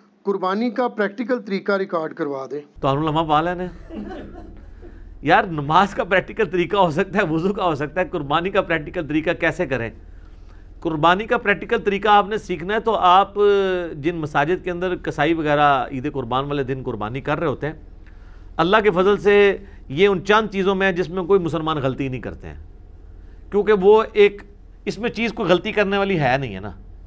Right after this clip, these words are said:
Speaker 2: जितने कसाई हैं वो साल हर साल से कर रहे हैं, उनको ये पता है कि हमने इसको किबला रुख गिराना है। वो गिराने के बाद खुद ब खुद गर्दन किबला रुख करते हैं उसकी, फिर वो दायां हाथ में छुरी पकड़ते हैं और बुलंद आवाज़ से बिस्मिल्लाह या अल्लाहू अकबर, क्योंकि वहाँ पे सारे मुंशी खड़े होते हैं, लोग देख रहे होते हैं।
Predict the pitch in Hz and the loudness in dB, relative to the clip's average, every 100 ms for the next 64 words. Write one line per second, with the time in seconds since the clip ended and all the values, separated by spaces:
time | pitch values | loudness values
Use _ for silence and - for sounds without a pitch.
0 | - - - - - 180 220 233 294 208 | -20 -20 -20 -12 -6 -2 0 0 2 4
1 | 208 208 208 190 175 185 185 151 147 147 | 4 2 0 4 6 6 4 4 2 2
2 | 143 165 170 170 - - - - - - | 0 0 0 -4 -8 -20 -20 -20 -10 2
3 | 196 202 214 202 196 185 196 190 180 160 | 2 6 6 6 4 6 6 6 2 0
4 | 175 170 185 165 175 170 175 175 165 160 | -2 -2 -2 0 4 4 2 2 2 2
5 | 170 175 - - - - 107 165 165 185 | 0 0 -4 -8 -20 -16 0 4 4 4
6 | 214 208 185 135 196 202 - - - 202 | 2 2 0 6 8 8 4 -14 -6 -4
7 | 185 202 196 160 165 190 180 170 175 170 | -2 0 0 0 0 -2 -2 2 2 2
8 | - 185 196 190 185 175 165 - - - | 0 -2 0 -2 -2 -8 -10 -12 -20 -20
9 | - - - - - - - 190 202 185 | -20 -20 -20 -20 -20 -20 0 4 4 4
10 | 202 202 160 175 190 180 185 - 160 190 | 4 6 4 6 6 4 0 -4 -4 -2
11 | 190 190 190 190 151 160 202 196 175 170 | -2 -2 0 -2 2 2 2 4 4 4
12 | 196 156 147 147 170 170 170 151 147 143 | 0 -6 -8 -6 -2 0 0 0 -2 -4
13 | 165 165 175 151 151 170 160 160 147 147 | -6 -4 -2 0 0 0 2 2 -2 -4
14 | 175 165 156 156 147 156 143 151 147 - | -6 -4 0 0 0 -2 0 0 -2 -10
15 | 123 151 156 135 113 113 | 0 0 2 -2 -2 -8